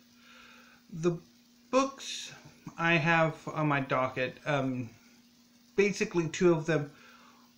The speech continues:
closely match, um, the prompts that Olive of a Book Olive,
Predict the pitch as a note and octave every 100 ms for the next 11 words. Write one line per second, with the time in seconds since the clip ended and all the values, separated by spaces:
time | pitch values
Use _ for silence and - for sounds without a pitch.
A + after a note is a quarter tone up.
0 | - E3+ - - F#3+ F#3 - F3 D#3 D3+
1 | D3+ - - D3 C#3 C3 C3 C3+ C3 -
2 | D#3 C#3 C3 - C3+ A#2 - C3+ C3 C3
3 | C3 B2 A#2+ - C3 C3+ B2+ B2 B2 A#2